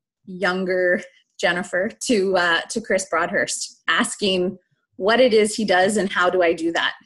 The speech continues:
Now, I don't know if that letter ever got to him, but, uh, then in my, my sports career, um,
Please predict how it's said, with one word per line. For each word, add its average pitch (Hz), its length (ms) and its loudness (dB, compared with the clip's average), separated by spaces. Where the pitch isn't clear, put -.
Now, 170 440 0
I 185 80 0
don't 175 200 -2
know 180 120 -2
if 180 120 -6
that 160 180 -2
letter 170 220 0
ever 165 280 -4
got 165 340 -4
to 269 100 4
him, 285 180 4
but, 196 340 -2
uh, 165 300 2
then 202 460 4
in 214 300 0
my, 185 160 0
my 175 460 0
sports 240 420 -4
career, 190 640 0
um, 175 520 -4